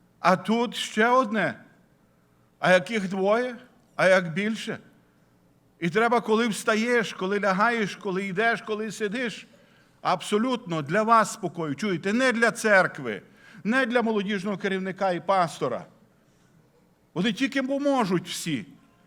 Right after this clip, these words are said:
але це ваш обов'язок. Чуєте, ви принесли, щоб благословити?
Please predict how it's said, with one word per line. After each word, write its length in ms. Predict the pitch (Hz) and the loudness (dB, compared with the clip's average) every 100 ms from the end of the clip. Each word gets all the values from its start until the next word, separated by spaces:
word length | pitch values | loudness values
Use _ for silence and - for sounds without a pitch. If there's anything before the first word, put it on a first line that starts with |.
| _ - | _ -8
але 220 | 165 170 | -4 -4
це 200 | 170 214 | -4 -4
ваш 360 | 170 240 - | -2 -2 -2
обов'язок. 680 | 220 165 240 226 190 127 107 - - _ _ _ _ _ _ _ _ _ _ _ _ | -6 -2 0 0 0 -2 -8 -14 -20 _ _ _ _ _ _ _ _ _ _ _ _
Чуєте, 340 | - 233 214 175 | -2 -2 2 2
ви 140 | 220 | 2
принесли, 560 | - 214 220 247 240 269 | 4 2 4 2 0 -4
щоб 180 | 277 | -2
благословити? 800 | 233 233 233 - 226 196 160 139 | 0 0 -2 -2 0 0 0 -4